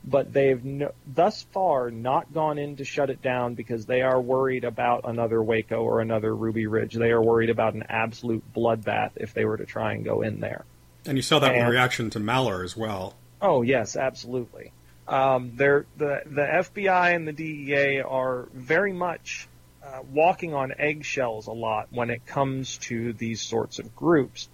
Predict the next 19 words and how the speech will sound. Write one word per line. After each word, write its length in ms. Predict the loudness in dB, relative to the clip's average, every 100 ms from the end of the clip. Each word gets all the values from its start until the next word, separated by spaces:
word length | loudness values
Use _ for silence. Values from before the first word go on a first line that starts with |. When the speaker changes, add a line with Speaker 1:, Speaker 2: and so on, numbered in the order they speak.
| -2
Speaker 1:
They 160 | 0 2
don't, 360 | 2 0 -2 -8
they, 320 | -2 0 0 0
they 180 | -2
don't 340 | 2 0 -2 -8
take 360 | -2 -2 -4
and 180 | -14 -12
pursue 480 | -12 -14 -10 -8 -6
these 220 | -8 -6
sort 180 | 0 0
of, 120 | 0
uh, 120 | -4 -4
super 520 | -8 -4 -2 4 4
aggressive 720 | 4 2 2 2 -2 -6 -6
tactics 800 | -4 0 0 -4 -12 -12 -14 -16 -18 -20 -20 -6
that 180 | -6 -4
they 120 | -4
used 500 | -4 -4 -6 -6 -14
to 340 | -10 -8 -8